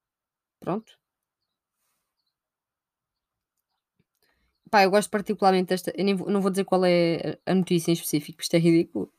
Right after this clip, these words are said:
mas isto tem a seguinte frase, e eu não estou a brincar.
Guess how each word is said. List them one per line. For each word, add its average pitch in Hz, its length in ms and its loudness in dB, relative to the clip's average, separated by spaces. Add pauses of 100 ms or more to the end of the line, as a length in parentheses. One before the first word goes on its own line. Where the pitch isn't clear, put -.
(120)
mas 175 220 0
isto - 340 -4
tem 202 120 4
a 208 40 2
seguinte 196 340 -2
frase, 170 400 2
e 196 120 2
eu 196 80 6
não 196 140 4
estou 196 160 0
a - 20 2
brincar. 175 380 0